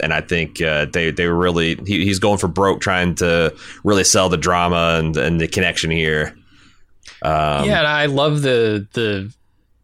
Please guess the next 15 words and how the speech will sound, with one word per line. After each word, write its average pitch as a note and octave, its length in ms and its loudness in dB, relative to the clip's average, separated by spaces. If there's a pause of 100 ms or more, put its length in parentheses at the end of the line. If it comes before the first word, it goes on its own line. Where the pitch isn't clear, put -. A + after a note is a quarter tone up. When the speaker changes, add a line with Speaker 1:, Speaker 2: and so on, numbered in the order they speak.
(120)
Speaker 2:
equal C#3 460 -2
and A#2 180 -2 (100)
opposite B2+ 640 -2 (200)
nature A2+ 520 0
of G#2+ 180 0
their A2 120 0
meeting A2 300 0
again B2+ 480 -2
for - 200 -6
each A2+ 220 -2
of B2 80 -6
them, C3 280 -2
right? A#2+ 220 -2
Like, A2 360 -4
Speaker 1:
Mm-hmm. F#2+ 420 2